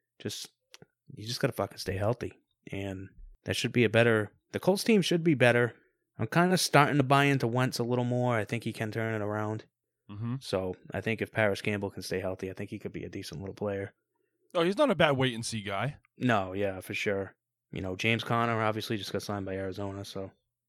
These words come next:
Speaker 1: he was
Speaker 2: Yeah.
Speaker 1: looking like he could be cuttable, but you might be able to hold on to him.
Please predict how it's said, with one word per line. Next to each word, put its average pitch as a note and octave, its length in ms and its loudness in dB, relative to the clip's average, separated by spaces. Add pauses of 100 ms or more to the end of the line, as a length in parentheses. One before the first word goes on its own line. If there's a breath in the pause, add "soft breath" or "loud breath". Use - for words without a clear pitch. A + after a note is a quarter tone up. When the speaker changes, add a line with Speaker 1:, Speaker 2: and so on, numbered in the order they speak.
Speaker 1:
he - 120 -2
was A#2+ 160 2
Speaker 2:
Yeah. F#3 80 10
Speaker 1:
looking D#3+ 180 8
like A#2+ 160 -2
he F#2+ 80 -4
could A#2 160 0
be A2+ 120 0
cuttable, B2 480 4
but A#2 220 4 (420 soft breath)
you - 100 -8
might C3 160 0
be E3 80 4
able D#3+ 100 4
to D#3 60 4
hold D#3 120 6
on E3 180 4
to B2 60 2
him. A2 240 -2